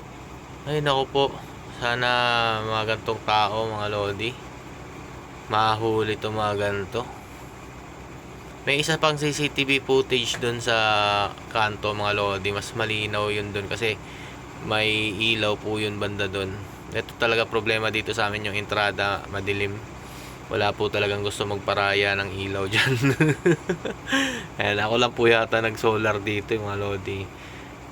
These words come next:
Ayan, kaya medyo maliwanag dito banda sa akin. Kaya hindi po siya nagtangka pumasok dito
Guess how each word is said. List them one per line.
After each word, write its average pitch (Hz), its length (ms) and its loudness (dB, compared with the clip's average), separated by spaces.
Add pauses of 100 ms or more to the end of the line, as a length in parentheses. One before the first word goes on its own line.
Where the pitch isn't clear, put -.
Ayan, 98 320 2
kaya 98 160 2
medyo 101 320 -2
maliwanag 101 480 2
dito 98 240 -4
banda 98 240 -6
sa 95 320 0
akin. 90 160 -6 (480)
Kaya 135 160 4
hindi 156 240 4
po 147 160 2
siya 143 160 4
nagtangka 131 400 2
pumasok 117 560 0
dito 104 480 2